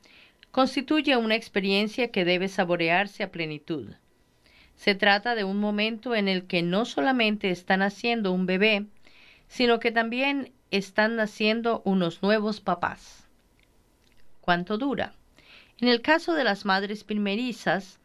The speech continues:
desde la dilatación completa hasta el nacimiento del niño, suele transcurrir una hora. Si la mujer ya ha parido antes, los tiempos suelen reducirse.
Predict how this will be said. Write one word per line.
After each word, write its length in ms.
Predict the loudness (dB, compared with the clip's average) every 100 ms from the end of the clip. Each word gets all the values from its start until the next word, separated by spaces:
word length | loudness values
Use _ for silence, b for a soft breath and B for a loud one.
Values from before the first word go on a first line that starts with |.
| B B B _
desde 300 | 0 0 2
la 120 | 0
dilatación 760 | 0 -2 -4 -4 -8 -6 -6 -4
completa 680 | -4 -4 -2 -2 0 0 0
hasta 320 | -2 -2 -2
el 80 | -2
nacimiento 580 | -2 -2 0 -2 -2
del 160 | -2 -2
niño, 460 | 0 0 0 -2 B B B B
suele 400 | -4 0 2 0
transcurrir 640 | -2 -2 -2 -4 -2 0
una 240 | 0 0 0
hora. 320 | -2 -8 -12 _ _ _ _ _ b b
Si 180 | -6 2
la 120 | 4
mujer 420 | 4 0 -2 -2 0
ya 220 | 2 2
ha 80 | 0
parido 360 | -4 -4 -2
antes, 580 | -2 -2 -4 -10 -10 -10
los 220 | -6 -6 -2
tiempos 420 | -2 0 -4 -4
suelen 360 | -2 -2 -2
reducirse. 760 | -2 -2 -4 -4 -4 -6 -18